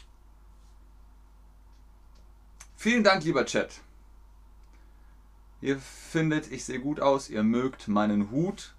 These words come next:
Sehr gut. Das ist richtig. Nummer eins ist der Hut mit Hutband.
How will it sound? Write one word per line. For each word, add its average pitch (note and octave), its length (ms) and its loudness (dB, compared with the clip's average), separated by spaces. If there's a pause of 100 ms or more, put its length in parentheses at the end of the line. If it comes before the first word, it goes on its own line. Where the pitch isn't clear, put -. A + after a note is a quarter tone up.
(120)
Sehr G2+ 300 0
gut. F#2 260 -6 (3000)
Das F#3+ 400 4
ist D#3+ 380 0
richtig. C#3 400 0
Nummer E3 320 2
eins D#3+ 340 2
ist - 380 -8 (120)
der A#2+ 360 2
Hut G#3+ 320 4
mit D3+ 320 -2
Hutband. B2+ 920 0